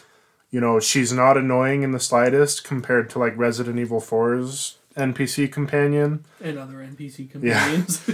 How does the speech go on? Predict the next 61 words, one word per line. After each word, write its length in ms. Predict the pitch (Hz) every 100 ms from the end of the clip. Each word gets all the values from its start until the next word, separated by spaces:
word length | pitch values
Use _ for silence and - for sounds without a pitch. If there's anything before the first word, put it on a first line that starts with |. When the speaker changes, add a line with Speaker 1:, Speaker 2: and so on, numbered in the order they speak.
| -
Speaker 2:
<laughs> 120 | -
Speaker 1:
She's 300 | - 151 143
incredibly 640 | 143 127 143 139 131 135
useful, 560 | 120 127 - - 170 170
and 180 | 139 123
she's 240 | 135 117
a 60 | 120
big 260 | 123 117
part 220 | 123 123
of 80 | 120
the 80 | 113
story. 560 | - 110 113 139 170 160 _
Speaker 2:
Stays 460 | - - 180 190 190
out 200 | 185 190
of 100 | 180
the 120 | 180
way 400 | 175 190 208 208
and 160 | 185 151
still 280 | - 180 175
helps. 500 | 156 135 - - 254
Speaker 1:
Yeah, 180 | 208
she'll, 240 | 117 - 165
like, 220 | 170 151
Speaker 2:
That's 100 | 185
Speaker 1:
she'll 100 | 160
Speaker 2:
what 80 | 151
Speaker 1:
throw 180 | - 160
Speaker 2:
she's 100 | 156
Speaker 1:
some 100 | 170 143
Speaker 2:
supposed 140 | 135
Speaker 1:
ammo 220 | 151 160 160
to 220 | 165 160
you 180 | 160 160
when 200 | 160 160
you 100 | 160
need 240 | 160 160
it. 340 | 160 160 156
You 120 | 143 127
know, 180 | 117
Speaker 2:
She 160 | 113 143
gives 140 | 135
Speaker 1:
she'll 80 | 151
Speaker 2:
you, 80 | 156
like, 180 | 131 117
health, 760 | - 190 208 202 202 190 185
your 520 | 156 139 135 131 120 -
tonic 540 | - 160 170 175 170
if 160 | 160 -
your 140 | 127
shield 500 | - - 151 175 180
is 180 | 180 175
low. 500 | 165 170 180 180 190
Speaker 1:
Right. 380 | 135 120 113 107
Speaker 2:
Like, 120 | 160
she 160 | - 202
does 260 | 226 220 -
so 180 | 202 190
much 280 | 202 196 -
to 80 |
help 240 | 156 147 196
out. 260 | 220 -